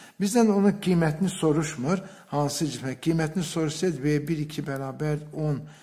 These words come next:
metr bölünsün saniyə olardı. Deməli, doğru cavab otuz dörd nömrəli tapşırıqda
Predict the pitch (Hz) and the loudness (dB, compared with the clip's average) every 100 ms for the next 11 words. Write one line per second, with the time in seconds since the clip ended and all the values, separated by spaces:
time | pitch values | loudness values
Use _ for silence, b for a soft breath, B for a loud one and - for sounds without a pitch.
0 | B B B - 139 135 - 123 117 123 | B B B -2 -2 -2 -4 -8 -6 -6
1 | 120 - 147 151 - 123 117 123 123 120 | -6 -4 -4 -4 -6 -6 -6 -6 -8 -8
2 | 123 123 120 165 185 B B B B B | -10 -12 -8 -4 -4 B B B B B
3 | B B 135 139 117 123 156 147 170 143 | B B -6 -4 -4 0 0 2 -2 -4
4 | 131 156 151 143 - - 143 - 131 120 | -4 -4 -4 -10 -12 -6 -6 -6 -10 -10
5 | 120 120 139 160 B B B _ - 113 | -10 -8 -6 -6 B B B _ -14 -12
6 | - 127 117 - 139 143 - | -12 -14 -14 -12 -10 -10 -12